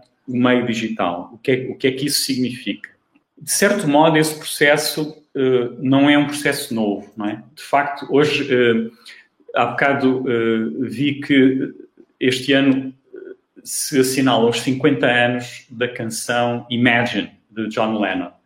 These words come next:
E essa canção, não é? De facto, aquilo que é imaginado por John Lennon nessa cana-, nessa canção está longe ainda de se ter concretizado, não é? Nomeadamente quando ele diz, "Imagine all the people sharing all the world." E nós temos que pensar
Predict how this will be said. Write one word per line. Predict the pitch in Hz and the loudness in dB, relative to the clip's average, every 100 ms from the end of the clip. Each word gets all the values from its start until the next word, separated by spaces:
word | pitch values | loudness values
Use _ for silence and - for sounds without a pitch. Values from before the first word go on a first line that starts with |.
| - - - - - - | -20 -20 -16 -12 -12 -4
E | 127 127 127 - | 2 4 2 2
essa | 127 131 - 131 120 117 - | 0 0 2 6 6 4 0
canção, | - 131 - - 143 151 160 | -2 -2 0 2 4 2 2
não | 135 | 0
é? | 123 139 - | 0 0 -4
De | - | -8
facto, | - 123 - | -4 -2 -2
aquilo | 135 151 135 | -2 -2 -4
que | - 135 | -6 0
é | 131 | 2
imaginado | 135 131 131 127 131 131 - | 2 2 -2 0 0 0 -2
por | 120 | -6
John | 113 123 123 | -4 -4 -2
Lennon | 127 123 120 | -2 -2 -4
nessa | 120 - | -6 -8
cana-, | - 127 123 - 131 | -8 -4 -4 -6 -2
nessa | 135 131 131 | -2 0 -4
canção | 131 127 - 127 | -6 -8 -4 -4
está | - 139 | -2 -2
longe | 127 131 127 123 | 4 4 4 2
ainda | 120 113 | 0 -2
de | 113 | -4
se | - - | -6 -2
ter | 113 101 98 _ - _ _ - | -2 -2 -8 _ -20 _ _ -4
concretizado, | 123 - - 127 123 110 131 120 | -4 -2 -2 0 2 2 0 -2
não | 104 | -2
é? | 120 | -2
Nomeadamente | 123 120 113 117 120 127 | -2 0 0 0 -2 -2
quando | - 117 | -2 2
ele | 117 113 | 2 4
diz, | 123 127 123 | 2 0 0
"Imagine | 117 131 135 127 | 2 2 4 4
all | 123 | 4
the | 123 - | 2 -2
people | 127 127 120 | -4 0 0
sharing | - 139 131 123 | 0 0 2 4
all | 120 113 110 | 2 2 -2
the | 104 | -4
world." | 104 110 - _ - - - - - _ _ - | -4 -6 -14 _ -20 -20 -20 -20 -20 _ _ -2
E | 180 170 135 - - - | 2 4 4 0 -8 -2
nós | 139 160 156 | 2 4 2
temos | 185 - | -4 -4
que | |
pensar | - 156 170 | -2 -2 0